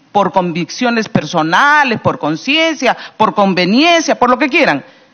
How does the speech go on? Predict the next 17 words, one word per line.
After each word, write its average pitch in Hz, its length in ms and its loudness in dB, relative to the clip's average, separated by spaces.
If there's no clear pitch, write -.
Nosotros 392 320 -4
no 370 100 0
somos 403 240 0
responsables 320 720 2
que 277 220 2
Arana 349 420 4
no 330 140 2
los 320 180 0
haya 320 220 0
querido 302 320 0
reconocer 269 540 0
y 311 40 -4
por 240 180 -2
eso 302 220 0
no 311 180 0
podían 277 400 2
tener 262 440 0